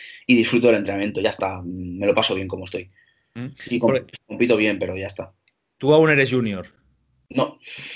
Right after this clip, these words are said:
Speaker 2: Ya no eres junior, ya eres senior.
Speaker 1: Creo que lo de, creo que el junior se me acabó en diciembre, o sea
Speaker 2: Vale, o sea, el año pasado.
Speaker 1: Sí.
Speaker 2: Este año cumples veinticinco ya.
Speaker 1: Mm, no, veinticuatro.
Speaker 2: Este año cumpli-, cumples veinticuatro.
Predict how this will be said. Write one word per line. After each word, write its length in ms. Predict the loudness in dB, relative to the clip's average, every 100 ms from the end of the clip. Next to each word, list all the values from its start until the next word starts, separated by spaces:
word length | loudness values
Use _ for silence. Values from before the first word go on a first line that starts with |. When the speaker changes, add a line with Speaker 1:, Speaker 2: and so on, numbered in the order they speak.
| -4
Speaker 2:
Ya 140 | 0
no 80 | 4
eres 180 | 4 2
junior, 260 | -2 -4 -2
ya 100 | 0
eres 160 | 0
senior. 440 | 0 -2 -2 -8 _ _ _ _ _ _
Speaker 1:
Creo 200 | 4 6
que 240 | 8 6 6
lo 80 | 6
de, 260 | 6 4 -2
creo 200 | -4 -2
que 60 | -2
el 100 | 0
junior 260 | 0 -2
se 120 | 0
me 80 | -2
acabó 360 | 0 2 4 4
en 520 | 4 2 0 -6 -14
diciembre, 440 | -16 -10 -8 -8 -10 _
o 40 | -4
sea 340 | -4 -4 -8
Speaker 2:
Vale, 160 | -10 -10
o 20 |
sea, 120 | -10
el 60 | -10
año 180 | -8 -8
pasado. 420 | -8 -6 -8 -12 -18
Speaker 1:
Sí. 80 | -14
Speaker 2:
Este 240 | -8 0
año 160 | 2 2
cumples 280 | 0 0 0
veinticinco 500 | 0 -4 -6 -6 -6
ya. 200 | -10 -12 _ _ _ _ _ _ -20 _
Speaker 1:
Mm, 540 | -8 -6 -4 -6 -8 -14 _ _ _ _ _ _ -2
no, 160 | 0
veinticuatro. 520 | 0 -2 0 0 -2 _ _ _ _ _ _ -20 -20 -20 -20 -20 -20 _ _ _ _
Speaker 2:
Este 200 | -12 -4
año 160 | -2 0
cumpli-, 420 | -2 -2 -4 -4
cumples 380 | -8 -4 -2 0
veinticuatro. 920 | 0 0 -6 -8 0 2 2 -2 -10